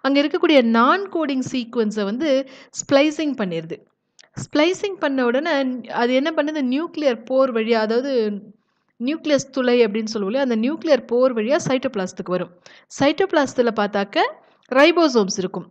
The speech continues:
சைட்டோபிளாஸ்ட்ல இருக்கக்கூடிய எம் ஆர் என் ஏல ரைபோசோம் வந்து அட்டாச் ஆகும். அப்ப சைட்டோபிளாஸ்ட்ல அமினோ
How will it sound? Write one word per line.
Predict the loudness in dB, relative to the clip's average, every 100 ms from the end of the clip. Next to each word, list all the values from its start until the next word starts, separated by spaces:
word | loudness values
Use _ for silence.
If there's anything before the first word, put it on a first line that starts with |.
| -6 -4
சைட்டோபிளாஸ்ட்ல | -2 -2 0 0 0 -2 -2
இருக்கக்கூடிய | -2 0 2 4
எம் | 2 0 0
ஆர் | 0
என் | 0 0
ஏல | -2 -2 -2
ரைபோசோம் | -2 -4 -2 -4 -4 -6
வந்து | -4 -6
அட்டாச் | -4 -2 -2 -2
ஆகும். | -6 -8 _ _ _ -20 _
அப்ப | -2 0 2
சைட்டோபிளாஸ்ட்ல | 2 2 0 0 0 0 2
அமினோ | 2